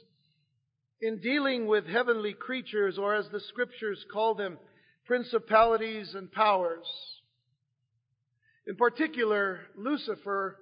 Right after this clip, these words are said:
now Satan. It is quite a staggering thought that Lucifer had some obvious idea that he could be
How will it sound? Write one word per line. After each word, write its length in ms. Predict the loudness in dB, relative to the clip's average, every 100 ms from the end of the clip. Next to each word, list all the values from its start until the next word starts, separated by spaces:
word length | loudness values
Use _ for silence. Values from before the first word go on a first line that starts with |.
| _ _ _ _ _
now 580 | -2 2 2 2 -2 -4 -4
Satan. 360 | -2 -2 -4 -18 -20 _ _ _ _ _ _ _ _ _ _ _ _ _ _ _ _ _ _ _ _ _ _ _ _ _ _ _ -6
It 80 |
is 100 | -4
quite 240 | 6 8 8
a 80 | 6 2
staggering 440 | 4 4 2 -4 2
thought 380 | 6 8 6 2
that 160 | -8
Lucifer 580 | -4 -4 -2 -6 0 0
had 220 | 2 2 0 -2
some 260 | -2 -2 0
obvious 480 | 4 4 2 -2 0
idea 460 | -2 0 -2 0 0
that 180 | 0 -4
he 120 | -6
could 220 | -8 -8
be 280 | -8 -10